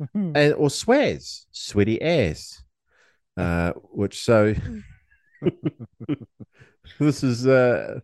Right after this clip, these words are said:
Speaker 2: our
Speaker 1: Oh.
Speaker 2: inspiration, and, uh, and we both absolutely love drop knee, don't we?
Speaker 1: We do. We love drop knee,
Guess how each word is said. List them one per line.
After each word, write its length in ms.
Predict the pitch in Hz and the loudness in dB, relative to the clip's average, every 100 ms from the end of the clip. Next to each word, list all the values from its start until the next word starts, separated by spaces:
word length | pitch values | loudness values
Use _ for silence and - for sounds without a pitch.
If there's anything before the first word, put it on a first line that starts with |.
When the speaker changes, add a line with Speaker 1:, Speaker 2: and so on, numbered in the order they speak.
| _ | _
Speaker 2:
our 720 | 123 123 123 123 123 120 120 | -14 -12 -8 -8 -4 2 4
Speaker 1:
Oh. 40 | 131 | 4
Speaker 2:
inspiration, 680 | 127 113 131 226 269 113 92 | 0 0 0 0 -2 -4 -4
and, 320 | 92 95 - | -6 -8 -8
uh, 400 | 101 101 98 104 - _ _ _ _ _ _ _ | -4 -2 -2 -2 -6 _ _ _ _ _ _ _
and 140 | 135 127 | 2 6
we 120 | 151 | 4
both 420 | 123 135 135 - | 6 4 4 2
absolutely 640 | - 113 - 127 113 82 98 | -4 -2 -2 -2 -2 0 0
love 240 | 98 87 | 0 -2
drop 220 | 95 95 - | -2 -4 -4
knee, 240 | 73 78 _ _ _ _ - | -12 -14 _ _ _ _ -6
don't 180 | 82 62 | -6 -4
we? 180 | 73 76 - - | -8 -10 -20 -18
Speaker 1:
We 200 | 131 113 | -8 -6
do. 280 | 107 98 104 - | -4 -6 -8 -14
We 140 | 123 | -10
love 220 | 113 110 | -6 -8
drop 220 | 117 120 110 | -6 -10 -8
knee, 340 | 110 110 120 | -10 -8 -10